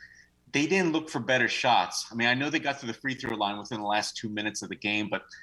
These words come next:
you'd have expected them to really be focused throughout that fourth quarter, and they weren't. So if they don't tighten things up,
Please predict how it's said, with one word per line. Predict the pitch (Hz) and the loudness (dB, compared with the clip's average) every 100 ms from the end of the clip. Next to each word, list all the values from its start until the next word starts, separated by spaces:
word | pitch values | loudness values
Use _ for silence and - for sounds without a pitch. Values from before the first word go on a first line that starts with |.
| - | -12
you'd | - 175 | -2 -2
have | 160 | 0
expected | - - 127 127 98 | -4 0 0 0 0
them | 107 110 | 2 2
to | 90 | -2
really | 101 117 110 | 0 2 0
be | 104 | -4
focused | - 113 110 - | -4 -2 -2 -6
throughout | - 101 101 | 0 0 0
that | 82 - | -4 -6
fourth | 110 107 - | -4 -4 -2
quarter, | 113 110 117 - | 0 0 -2 -6
and | 104 | -4
they | 95 | -4
weren't. | 90 117 101 - - | 2 2 2 -2 -8
So | - 101 98 98 - | -2 2 2 0 -6
if | 98 - | -8 -2
they | 127 | 0
don't | 180 160 | 2 2
tighten | - 139 104 | 0 -2 -2
things | 98 110 95 | -4 -4 0
up, | 120 - - | 2 2 -4